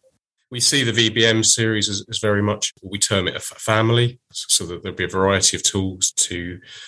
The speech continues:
approach a, a number of solutions. I think, as probably we're all aware, maybe ten years ago, wind turbine generators were in the order of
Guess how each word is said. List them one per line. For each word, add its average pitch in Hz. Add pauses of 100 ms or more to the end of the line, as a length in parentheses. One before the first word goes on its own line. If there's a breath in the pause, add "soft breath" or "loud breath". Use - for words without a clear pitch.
(120 loud breath)
approach -
a, 104
a 104
number 98
of 85
solutions. 104 (120)
I 98
think, 95
as 92
probably 90
we're 90
all 90
aware, 92 (600 soft breath)
maybe 98
ten 98
years 98
ago, 95 (180)
wind 92
turbine 90
generators 92
were 87
in 85
the 85
order 85
of 82